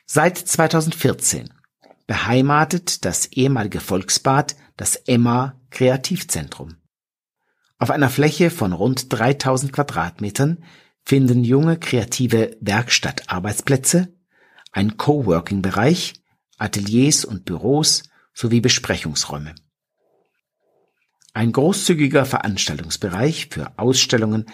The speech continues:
Netzwerktreffen, Fachtagungen, Workshops oder Podiumsdiskussionen ergänzt das Angebot. Das Emma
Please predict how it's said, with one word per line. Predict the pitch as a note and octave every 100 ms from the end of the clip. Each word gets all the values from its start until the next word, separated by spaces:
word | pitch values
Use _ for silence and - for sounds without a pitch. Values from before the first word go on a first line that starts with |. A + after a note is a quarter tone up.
| - _
Netzwerktreffen, | A#2 A#2+ B2 A2 F#2 - - F#2+ - F#2+ - _
Fachtagungen, | - - C3 - - A2+ G#2 G#2 G2+ F#2+ G2 - _
Workshops | A2+ C3+ C3+ - A#2 - - - - -
oder | C#3 C3
Podiumsdiskussionen | B2 D#3 D3+ E2+ D2+ - - F#2 F#2+ A2+ D#3 F#3 - - - _
ergänzt | A2+ G#2 F2+ F2+ - - -
das | B2 - -
Angebot. | E2+ E2 D#2+ D2 C2+ - - _ _ _ _ _ _ _ _ _ _ _
Das | G#2 -
Emma | - F3 D#2+